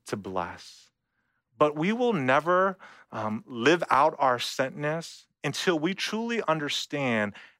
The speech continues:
that Jesus has been sent to bless us. When I open the Bible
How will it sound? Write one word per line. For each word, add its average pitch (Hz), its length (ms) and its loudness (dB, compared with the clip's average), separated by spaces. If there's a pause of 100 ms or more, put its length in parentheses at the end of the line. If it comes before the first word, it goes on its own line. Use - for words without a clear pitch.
(100)
that 127 160 4
Jesus 190 760 -2 (300)
has 135 180 -2
been 135 180 0
sent 135 440 -2
to 135 80 -4
bless 107 500 -2
us. - 480 -4 (680)
When 143 160 4
I 202 180 6
open 196 240 2
the 170 80 2
Bible 104 680 0